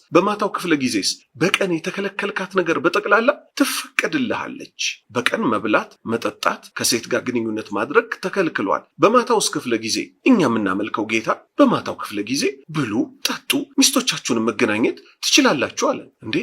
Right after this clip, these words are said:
አንተ በዚህ አይነት ማለት ነው ሁለት ወር የፋሲካን ጾም ጾመ ስትጨርስ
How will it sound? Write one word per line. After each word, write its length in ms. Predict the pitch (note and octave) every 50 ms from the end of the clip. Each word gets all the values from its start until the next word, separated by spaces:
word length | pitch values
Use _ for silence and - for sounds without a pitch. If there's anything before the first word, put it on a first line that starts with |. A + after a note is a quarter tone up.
| B3+ - _ -
አንተ 280 | A3+ A#3 A#3+ - A3+
በዚህ 260 | G3 G#3+ F#3+ D#3+ F3
አይነት 220 | F3+ E3 D#3 D#3 - G3
ማለት 280 | G3 E3+ B2 G#2+ - -
ነው 120 | C#2+ - - _ _ -
ሁለት 400 | D3+ F3+ A3 - - - - -
ወር 140 | C3 A2+
የፋሲካን 560 | - - - A2+ A2 - - - - A2+ A2+ A#2+ B2 -
ጾም 300 | - - G#2+ F2 - - - _ -
ጾመ 320 | - - E3+ E3 D3+ C3+ B2
ስትጨርስ 600 | - - - - - - - E3+ G#3 A#3 - -